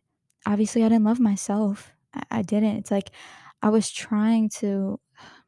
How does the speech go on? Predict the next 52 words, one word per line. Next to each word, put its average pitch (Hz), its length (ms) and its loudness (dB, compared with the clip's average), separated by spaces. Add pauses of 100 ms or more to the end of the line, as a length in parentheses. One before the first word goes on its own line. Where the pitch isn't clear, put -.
(1080)
the 214 100 0
love 214 220 4
I 226 100 2
wasn't 220 280 2
receiving 208 380 -2
at - 100 -14
home, 196 480 -2 (760)
I 208 80 0
was 202 140 0
trying 214 220 2
to 196 60 -2
receive 190 340 -2
that 185 140 -4
from - 180 -8
him. 202 360 -6 (440)
And 202 280 0 (120)
I 202 100 -4
was 196 160 -2
trying 214 220 -2
to 202 80 2
do 196 120 -2
everything 202 360 -2
that 190 120 -4
I 190 120 -4
possibly 190 480 -4
could - 260 -6
to 185 120 -6
get - 280 -4
that - 220 -8
out 185 120 -4
of 180 140 -4
him, 185 180 -8
to - 120 -20
get 196 180 -2
him 196 120 0
to 185 120 -4
love 185 240 -2
me, 180 160 -2
to - 120 -16
get 185 180 -2
him 185 100 0
to - 100 -16
show 185 320 -4
me 180 240 -2 (280)
the 202 80 -2
respect 196 560 -4
and 180 180 -2
the 180 220 -6
nurture 190 480 0
and 185 120 -4
the 190 60 -8
care 185 460 0